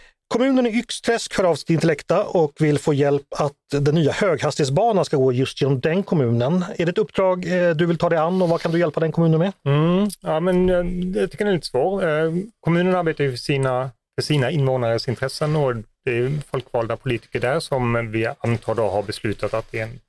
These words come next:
Speaker 2: prioriterad fråga för dem att
Speaker 1: För just den
Speaker 2: Eh,
Speaker 1: kommunen, för Sverige
Speaker 2: för just
Speaker 1: vet
Speaker 2: den
Speaker 1: vi inte vad som är
Speaker 2: kommunen.
Speaker 1: bäst. Nej.
Speaker 2: Nej. Eh, jag skulle inte se några problem med att stötta den kommunen i att liksom strukturera och paketera sina argument.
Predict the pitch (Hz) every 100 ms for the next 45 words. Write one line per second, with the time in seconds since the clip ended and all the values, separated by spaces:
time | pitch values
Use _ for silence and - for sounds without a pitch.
0 | - 120 107 123 107 107 104 - 104 110
1 | - 113 120 - _ _ _ _ _ 156
2 | 139 151 143 165 160 139 135 196 185 147
3 | 139 139 120 120 127 120 120 139 135 151
4 | - - 135 131 131 131 170 196 180 165
5 | 175 214 190 - 131 117 113 117 107 104
6 | - - 117 - 107 104 104 - 117 175
7 | 160 127 110 - - 107 - - - 113
8 | 110 101 98 101 98 - - _ - 101
9 | 95 101 - 107 101 101 101 101 107